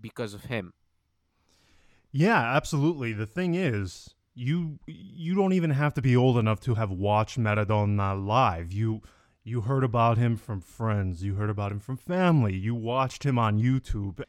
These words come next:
Speaker 2: You just know that he is among the, in the Mount Olympus of footballers. He is at the peak, and it is such a huge loss.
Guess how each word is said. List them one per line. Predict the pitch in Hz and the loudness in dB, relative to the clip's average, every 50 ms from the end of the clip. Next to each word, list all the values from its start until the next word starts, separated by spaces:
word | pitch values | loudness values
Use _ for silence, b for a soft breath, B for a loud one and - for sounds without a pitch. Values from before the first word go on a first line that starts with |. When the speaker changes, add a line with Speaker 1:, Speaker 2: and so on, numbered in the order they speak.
| _ _ | _ _
Speaker 2:
You | 120 117 135 | -10 -8 -4
just | 127 156 151 110 135 | -2 0 0 2 4
know | 131 131 135 143 160 156 143 123 | 4 6 6 6 4 4 2 2
that | 117 110 104 | 2 2 2
he | 98 123 120 | 2 2 2
is | 110 101 | 2 2
among | 120 127 120 123 120 123 120 120 123 127 120 104 | 0 0 0 0 0 2 2 2 2 0 0 0
the, | 104 107 107 107 107 107 107 107 107 113 110 | -2 -2 0 0 0 0 -2 -2 -2 -4 -4
in | 117 113 | -4 -4
the | 120 113 | -2 -2
Mount | 110 113 117 127 135 131 - 127 | 0 2 2 2 2 2 0 0
Olympus | 113 113 120 131 131 123 - - 120 104 - - 123 | 2 4 4 4 4 4 2 0 -2 -2 -2 -2 -6
of | - | -8
footballers. | - - - 156 - - _ - 110 101 95 98 98 98 98 98 101 101 - | -6 -2 -2 -2 -2 -2 _ -2 0 0 0 0 0 -2 -2 -2 -4 -6 -6
He | - 139 135 131 | -4 -2 0 0
is | 123 120 | 0 0
at | 127 113 - | -2 -4 -4
the | - | -6
peak, | - - - - 160 170 - - - - - - _ | -8 -6 -4 -2 -2 -2 -4 -6 -10 -20 -20 -14 _
and | - 123 117 117 113 110 113 113 120 | -4 -2 0 2 2 2 0 0 -2
it | - - 151 160 | -4 -4 -2 -2
is | 160 135 - | -2 -2 -2
such | - - - 175 180 - - | -4 -6 -4 -4 -4 -4 -4
a | 98 | -8
huge | 87 - - 156 147 127 113 - | -8 -6 -2 -2 0 0 -2 -2
loss. | 117 107 110 120 110 95 90 85 - - - | -4 -2 -2 0 0 -2 -2 -6 -10 -14 -8